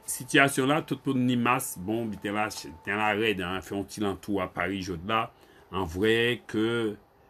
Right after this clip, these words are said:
franchement, pour mon qui a fait ça tous les jours, donc ça cabine, ça qui, ça assez compliqué, hein, l'histoire de masse là, ça, et donc en vrai aussi,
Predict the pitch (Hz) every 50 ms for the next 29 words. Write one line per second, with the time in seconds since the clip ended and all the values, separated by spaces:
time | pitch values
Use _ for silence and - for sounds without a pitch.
0 | _ _ _ - 113 110 - - 104 101 107 110 110 113 127 - - - - -
1 | - - - - - 120 117 113 113 113 117 113 104 - 117 101 - 107 95 -
2 | 101 92 - - - - 147 139 123 110 92 90 98 101 110 120 - - - -
3 | - - - 90 92 101 104 101 - - 92 85 - 95 92 90 98 98 98 95
4 | 95 - - - - - - - - - - - - 98 90 85 - 110 107 101
5 | 95 - 98 92 92 - 113 - - 107 101 104 110 92 - 113 107 101 95 90
6 | 82 - - 92 92 92 90 87 87 87 82 - - 101 92 90 87 - 107 104
7 | 101 90 80 78 78 98 107 110 - - 82 82 80 76 82 90 98 95 87 82
8 | - - - 123 139 156 156